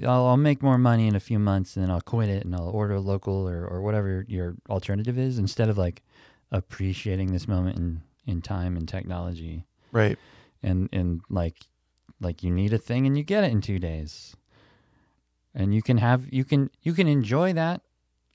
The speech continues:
Speaker 1: and sort of, like, be grateful for that, and also have concerns about them sabotaging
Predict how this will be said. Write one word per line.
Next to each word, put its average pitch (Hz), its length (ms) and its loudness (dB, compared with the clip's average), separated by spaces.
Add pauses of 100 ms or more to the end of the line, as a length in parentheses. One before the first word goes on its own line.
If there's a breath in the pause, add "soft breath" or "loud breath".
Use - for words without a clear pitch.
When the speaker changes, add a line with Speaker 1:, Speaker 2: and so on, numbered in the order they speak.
Speaker 1:
and 110 140 0
sort 117 220 0
of, 113 140 2
like, 101 240 2 (1600 loud breath)
be 139 120 -2
grateful 147 380 2
for 101 140 0
that, 98 360 0
and 110 120 2
also 127 440 4
have 120 300 4
concerns 131 480 0
about 92 440 0 (420)
them 107 220 -2
sabotaging 110 960 -2